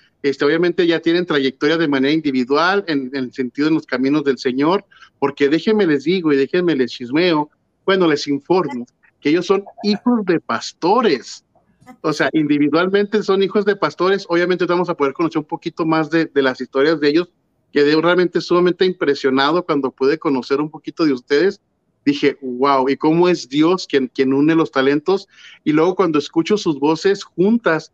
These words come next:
dije, "Wow, la armonía", y es, y a, a, a, crean una conexión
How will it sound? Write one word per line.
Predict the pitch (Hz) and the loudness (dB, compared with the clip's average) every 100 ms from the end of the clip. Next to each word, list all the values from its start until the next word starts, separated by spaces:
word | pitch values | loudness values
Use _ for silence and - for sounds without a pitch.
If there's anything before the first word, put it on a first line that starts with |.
| _ _ - | _ _ -4
dije, | 143 147 | -2 2
"Wow, | 143 185 | 2 2
la | 190 | 2
armonía", | 160 147 143 151 180 196 202 196 | 2 2 2 2 2 2 0 -2
y | 156 | -2
es, | 156 - | -2 -4
y | 160 | -2
a, | 151 147 | -2 -2
a, | 151 143 | -4 -4
a, | 151 - _ _ | -6 -8 _ _
crean | 160 160 180 | -4 0 0
una | 202 | 0
conexión | 202 170 143 135 - 170 208 | -2 -2 0 -2 -2 0 -2